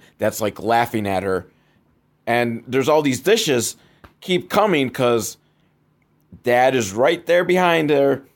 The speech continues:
Just keep giving her dishes 'cause he's, he's a very good dad and understands, you know, she's gotta get this anger out.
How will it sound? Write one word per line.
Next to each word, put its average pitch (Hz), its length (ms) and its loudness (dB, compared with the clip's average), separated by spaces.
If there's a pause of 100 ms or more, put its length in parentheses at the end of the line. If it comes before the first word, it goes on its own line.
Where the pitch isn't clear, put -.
(280)
Just 104 220 -12 (220)
keep 151 240 -6
giving 156 240 0
her 160 120 0
dishes 160 460 -2
'cause 110 320 -4 (960)
he's, 214 320 -2
he's 202 240 0
a 190 40 0
very 180 280 2
good 120 240 -2
dad 110 440 0 (200)
and 131 100 -2
understands, 127 680 0
you 120 80 0
know, 113 260 0 (380)
she's 175 280 0
gotta 147 240 2
get 131 260 -4
this 120 180 -4
anger 107 400 -2
out. 98 420 0